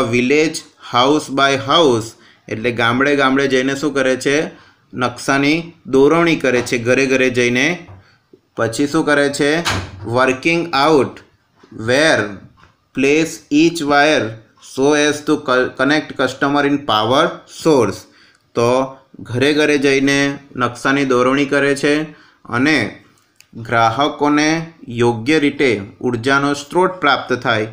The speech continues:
તે માટે તેઓ એવા સ્થાનોને પણ જોઈએ છે. normally આપણને એક તો ખબર જ છે કે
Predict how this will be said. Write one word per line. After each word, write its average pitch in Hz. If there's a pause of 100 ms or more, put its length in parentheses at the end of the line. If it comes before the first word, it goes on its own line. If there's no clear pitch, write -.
(400)
તે 151
માટે 135 (420)
તેઓ 135 (520)
એવા 131
સ્થાનોને 127
પણ 160
જોઈએ 170
છે. 160
normally 127
આપણને 143
એક 139
તો 147
ખબર 160
જ 165
છે 131 (500)
કે 131